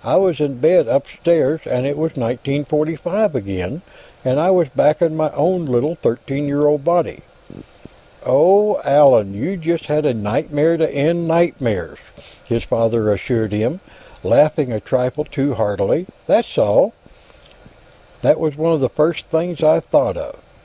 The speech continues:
I had to reject it. It just wouldn't fit the facts. Look, a normal dream is part of the dreamer's own physical brain, isn't it?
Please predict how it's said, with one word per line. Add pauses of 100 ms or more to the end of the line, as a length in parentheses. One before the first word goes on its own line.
(120)
I
had
to
reject
it. (440)
It
just
wouldn't
fit
the
facts. (560)
Look, (480)
a
normal
dream
is
part
of
the
dreamer's
own
physical
brain,
isn't
it?